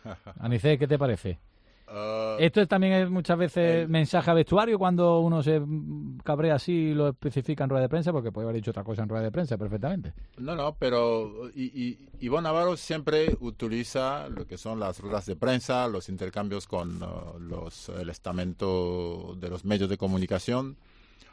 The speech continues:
Speaker 3: para ponerse a él como en la palestra para evaluar lo que él está haciendo y poder comunicar cosas. Su-, por supuesto, para el público, para los medios de comunicación y para lo que son sus, su-, sus jugadores.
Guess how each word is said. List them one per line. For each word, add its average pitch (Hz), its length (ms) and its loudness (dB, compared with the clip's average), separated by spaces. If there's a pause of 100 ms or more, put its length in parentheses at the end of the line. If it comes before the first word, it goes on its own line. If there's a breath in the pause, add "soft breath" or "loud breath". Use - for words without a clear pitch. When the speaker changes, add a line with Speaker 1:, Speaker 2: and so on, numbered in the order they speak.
(200 soft breath)
Speaker 3:
para 117 320 4 (280)
ponerse 127 600 0
a 120 200 2
él 160 400 0 (160)
como 117 640 -4
en 98 280 -4
la 92 420 0
palestra 151 680 2 (260)
para 104 200 0
evaluar 104 380 2
lo 110 120 0
que 110 100 -2
él 107 60 0
está 110 260 0
haciendo 147 440 -2
y 104 100 -2
poder 104 300 2
comunicar 95 480 -4
cosas. - 480 -16 (120)
Su-, - 120 -16
por - 200 -6
supuesto, 90 340 -4
para 82 160 -2
el 80 80 -6
público, 127 460 4
para 98 140 2
los 87 120 -2
medios 95 180 -2
de 95 80 -2
comunicación 101 680 -2
y 123 220 0
para 104 640 0
lo 92 160 -10
que - 80 -10
son 117 200 -2
sus, 110 200 -2
su-, 101 300 -4
sus 110 200 -6
jugadores. 90 460 -2